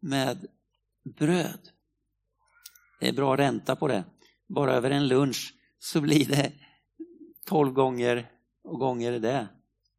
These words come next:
Hur som helst, så i den här berättelsen så handlar det om mycket mer än bara att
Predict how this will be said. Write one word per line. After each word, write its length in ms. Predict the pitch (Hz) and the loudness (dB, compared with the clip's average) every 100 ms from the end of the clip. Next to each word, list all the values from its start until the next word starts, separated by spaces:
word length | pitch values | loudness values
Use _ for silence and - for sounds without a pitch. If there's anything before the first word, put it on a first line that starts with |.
| _ _ _ _ _ _ _ - - - _ _ _ _ _ _ _ _ _ _ _ _ _ _ _ _ _ _ _ _ _ | _ _ _ _ _ _ _ -20 -20 -20 _ _ _ _ _ _ _ _ _ _ _ _ _ _ _ _ _ _ _ _ _
Hur 140 | 196 | 2
som 240 | 220 - 147 | 2 2 4
helst, 520 | 135 131 - - - _ _ - | 4 2 0 -10 -20 _ _ -14
så 220 | - 175 | -2 2
i 100 | 185 | 4
den 140 | 220 | 4
här 120 | 208 | 4
berättelsen 760 | 175 175 131 - 139 - 139 139 | 4 4 2 2 -2 0 -2 0
så 140 | 151 | -2
handlar 460 | 143 175 143 123 123 | 2 2 2 2 2
det 180 | 127 123 _ _ - | 0 -4 _ _ -2
om 240 | 135 139 - _ - | 0 -2 -8 _ -4
mycket 440 | 226 202 - 190 | -2 -2 -2 0
mer 420 | 143 131 135 - - _ _ - | 0 0 -2 -4 -10 _ _ -6
än 240 | 127 135 | -6 -4
bara 420 | 147 117 113 120 | -2 0 0 -4
att 580 | 117 117 117 - - | -4 -6 -6 -10 -20